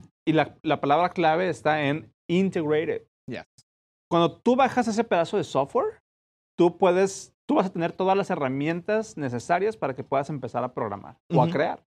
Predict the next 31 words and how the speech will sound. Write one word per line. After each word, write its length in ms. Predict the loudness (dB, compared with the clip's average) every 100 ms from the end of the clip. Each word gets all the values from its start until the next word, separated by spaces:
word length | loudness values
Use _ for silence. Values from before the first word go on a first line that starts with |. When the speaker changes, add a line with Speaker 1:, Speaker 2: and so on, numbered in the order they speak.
| -6
Speaker 2:
Absolutamente 800 | -6 -4 -4 -4 -6 -8 -10 -10
todas. 260 | -8 -4
Speaker 1:
Absolutamente 720 | -4 -2 0 0 0 -2 -6
todas. 320 | -6 -8 -10 -10
Speaker 2:
Ujú. 280 | -6 -6 0
Speaker 1:
Hay 140 | 2
muchos 520 | 2 2 4 2 2 -12 _ 0 2
I 100 | 2
D 340 | 0 -2 -2
Es, 300 | -2 -6 -16 -10
Speaker 2:
Ujú. 320 | -8 -8 -10 _ -14
Speaker 1:
eh, 500 | -4 0 2 0 -2 -2
que 80 | 0
incluso 720 | 0 -2 0 4 2 2 2
ya 140 | 2
traen 180 | 0 -4
su 160 | -4
propio 320 | -2 -2 -2 -4
cliente 340 | -2 -2 -2
de 140 | -4
Git, 340 | -2 -2 -2 -8 _ _ _ _ _ -4
que 100 | -2
traen 240 | 0 -2
su 140 | -4
propio 680 | 0 0 2 4 6 6 4
visualizador 1000 | 2 0 0 0 0 0 2 4 4 4
de 200 | 4 2
las 380 | 2 -2 -2 -2
ramas 440 | -2 -2 0 -2
de 100 | -4
Git, 360 | -6 -4 -4